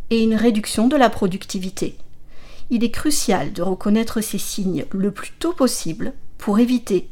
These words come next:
une dégradation de la santé mentale importante et durable dans le temps. Selon les études que j'ai compilées, les facteurs de risque incluent le manque de contrôle sur son travail,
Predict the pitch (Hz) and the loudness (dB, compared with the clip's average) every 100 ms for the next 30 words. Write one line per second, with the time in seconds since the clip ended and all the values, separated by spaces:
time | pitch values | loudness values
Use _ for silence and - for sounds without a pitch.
0 | - 202 202 208 226 226 226 214 226 196 | 0 0 0 0 2 2 2 2 2 2
1 | 175 175 - 208 226 196 190 - 185 185 | 0 -2 -2 -4 -2 -2 -2 -2 -2 -2
2 | - - 269 294 240 - 196 175 226 - | -4 0 2 4 0 0 -2 -2 -2 -4
3 | - - - 196 190 214 220 214 202 185 | -4 -6 -2 -2 2 2 4 2 2 0
4 | 185 - - - - - - - - - | -2 -4 -6 -6 -8 -8 -6 -6 -6 -8
5 | - - - - 226 220 214 185 202 214 | -8 -10 -8 0 4 6 4 4 0 0
6 | - 254 - 202 165 170 202 190 185 160 | 2 2 2 -2 -2 -2 -2 -2 -2 -2
7 | 294 - - - - 202 202 240 233 269 | -2 -4 -14 -16 -4 0 4 2 4 4
8 | 254 208 196 196 247 - 359 - - 202 | 4 2 0 0 -2 -4 -6 -6 -2 -2
9 | 196 - 175 - - - 196 185 190 262 | -2 -4 -6 -8 -10 0 2 4 4 2
10 | 294 - 196 208 202 214 220 214 185 - | 0 -4 -2 0 0 0 -2 -2 -6 -4
11 | 170 - 170 151 - 254 | -4 -2 -2 -2 -4 -6